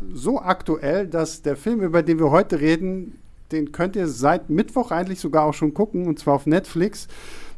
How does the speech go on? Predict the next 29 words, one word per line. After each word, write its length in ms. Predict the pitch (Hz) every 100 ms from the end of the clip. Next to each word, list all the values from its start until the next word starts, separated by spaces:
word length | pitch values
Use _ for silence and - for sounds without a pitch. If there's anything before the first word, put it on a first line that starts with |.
| -
denn 100 | 185 220
es 120 | 220
geht 280 | 220 220 220
um 420 | 185 185 185 -
Love 280 | 151 165 180 170
and 140 | 131
Monsters. 640 | 143 147 - 127 - - - - - - -
Weil 180 | 139 151
wir 80 | 160
ja 140 | 151
alle 180 | 147 170
irgendwie 260 | 165 165 165
immer 280 | 156 170 208
noch 160 | 180
darauf 340 | - 156 147 147
warten, 360 | 147 175 160
dass 200 | 156 151
wir 300 | 156 151 143
Godzilla 480 | 120 147 - 156 160
versus 380 | 147 151 139 -
Kong 180 | 165 175
endlich 340 | 160 156 147
sehen 240 | 151 160 160
können, 300 | 160 160 160
kommt 280 | 190 208 185
Netflix 460 | 190 - 196 -
um 100 | 175
die 120 | 170 165
Ecke 420 | 180 180 190